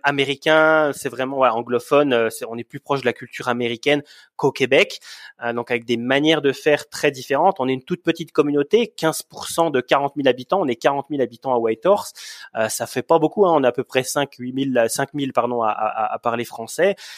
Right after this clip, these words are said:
Euh, tout le monde se connaît. Donc, il y a des défis en termes de, de, de, de, de, de, bah, de comportement, de culturel, encore une fois. Puis, il faut faire travailler tous ces gens, euh, ensemble. Je me suis rendu compte, même la culture belge, j'ai dit que je connaissais peu, euh,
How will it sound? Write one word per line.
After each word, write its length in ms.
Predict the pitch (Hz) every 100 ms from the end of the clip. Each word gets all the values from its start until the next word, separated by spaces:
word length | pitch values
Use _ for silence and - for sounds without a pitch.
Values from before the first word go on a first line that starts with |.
| - - - 123
Euh, 400 | 123 120 117 117
tout 100 | 165
le 40 |
monde 100 | 185
se 120 | 185 151
connaît. 580 | 147 139 151 170 170
Donc, 180 | 165 160
il 40 | 143
y 20 |
a 80 | 131
des 20 |
défis 440 | 135 - - 165
en 80 | 139
termes 260 | 139 135 123
de, 200 | 117 113
de, 180 | 113
de, 220 | 110 110 107
de, 180 | 107
de, 240 | 107 107 - _ _ -
de, 120 | - _ -
bah, 140 | 120
de 100 | 110
comportement, 600 | - 117 110 - 123 131
de 460 | 117 110 107 104 101
culturel, 400 | - 127 - 139
encore 100 | 120
une 60 | 117
fois. 100 | 208
Puis, 100 | 156
il 40 |
faut 80 | 143
faire 140 | 160 -
travailler 200 | 151 147
tous 140 | 143
ces 160 | - 131
gens, 320 | 147 131 117
euh, 20 | 107
ensemble. 420 | 113 - 120 131 - - - - -
Je 140 | -
me 80 | 165
suis 160 | - 151
rendu 160 | 135
compte, 140 | - 285
même 120 | 165
la 100 | 143
culture 400 | 170 - 143 139
belge, 220 | 202 233
j'ai 120 | 147
dit 100 | 135
que 80 | 151
je 100 | -
connaissais 380 | 147 139 - 143
peu, 460 | - - 247 302
euh, 280 | 160 127 123